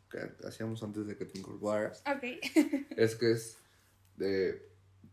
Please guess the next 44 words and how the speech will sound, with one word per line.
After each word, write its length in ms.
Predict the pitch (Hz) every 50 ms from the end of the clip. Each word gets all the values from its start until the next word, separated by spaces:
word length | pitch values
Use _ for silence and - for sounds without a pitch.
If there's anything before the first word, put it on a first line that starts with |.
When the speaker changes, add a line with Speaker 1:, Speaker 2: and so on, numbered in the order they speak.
| _ _ _ - -
Speaker 1:
Hay 380 | - 120 131 147 151 147 - -
cosas 320 | - 131 120 127 139 127
positivas 440 | 127 - 107 104 - - 117 113 110
en 80 | 107 101
todos 180 | 101 110 107 107
los 80 | 101 95
gobiernos, 420 | 95 92 92 90 92 92 - -
eso 180 | 95 92 101 101
es 120 | - -
innegable, 600 | - 98 95 92 87 92 101 104 104 110 110 107 101
y 100 | 90 87
hay 140 | 87 90 -
cosas 240 | - 95 98 95 95
que 120 | - 90
siempre 260 | 85 - 95 92 -
se 80 | 95 98
van 140 | 95 92 92
a 20 |
hacer 240 | 92 98 - - 95
bien 240 | 95 107 123 131 131
y 60 | 123
cosas 260 | 113 - 101 101 - -
que 220 | - 95 85 - - _
siempre 300 | - - 90 87 - 87
van 120 | 87 87
a 40 | 87
salir 200 | - 90 92 110
mal. 260 | 113 113 113 113 - - -
Speaker 2:
Sí, 260 | - 294 285 277 262
sí. 260 | - - - 277 - - - _ -
Speaker 1:
El 160 | - 104 101 101
problema 460 | 107 107 117 117 120 123 135 143 139
que 80 | 113
muchas 340 | 104 104 101 101 - 117 101 107
veces 180 | 107 107 110
tenemos, 540 | - - 95 101 101 98 101 107 110 104 - - - - -
por 120 | - 92
lo 100 | 95 95
menos 260 | 98 104 104 104 107 -
lo 100 | 101 -
que 60 | - 92
había 160 | 98 95 -
pasado 380 | - 101 - - 107 101 98
históricamente, 800 | 98 - - 101 101 98 95 - 95 104 104 98 98 - 98 110